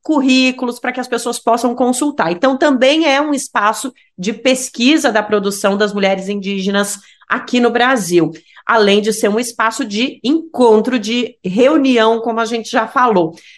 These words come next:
E o espaço tem a pretensão, né, o grupo tem a pretensão de continuar esse mapeamento das cineastas indígenas no Brasil, que a gente já tem mais de setenta profissionais,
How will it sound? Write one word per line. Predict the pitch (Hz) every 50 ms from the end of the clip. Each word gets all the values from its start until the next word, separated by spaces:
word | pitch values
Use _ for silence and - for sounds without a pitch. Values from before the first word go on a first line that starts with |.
| - _
E | 302 - 269 294 339
o | 370
espaço | 339 330 - - 294 320 330 381 359
tem | 330 - 277 262 294 320 320
a | 277 233
pretensão, | 233 - 233 233 233 254 220 202 196 - - 233 233 277 302 294
né, | 240 226 254
o | 285 254
grupo | 190 214 220 262 285 -
tem | - - 254 233
a | 233 226
pretensão | 233 220 226 226 233 220 202 185 190 - - 220 254 285 262
de | 214 - 196
continuar | 196 - - 302 320 359 381 - - 359 330 302 294 247 220 202 196 196 - -
esse | 220 214 214 254
mapeamento | 220 226 226 226 226 254 220 208 196 208 226 359 359 359 349 359
das | 247 277 277 277
cineastas | - 262 254 247 233 226 233 226 - 226 214 202
indígenas | 226 208 185 180 196 202 185 175 196 190 185 180 - - - - - - - _ -
no | 202 208 247 294 311
Brasil, | - 247 220 202 175 185 208 247 262
que | -
a | 226
gente | 208 220 214 196
já | 214 202
tem | 202 214 202 208
mais | 196 196 202 220 277 330 339 320 226
de | 247 262
setenta | - 262 202 - 233 226 226 233
profissionais, | 226 220 220 214 214 - 247 208 196 185 180 190 196 226 294 285 - -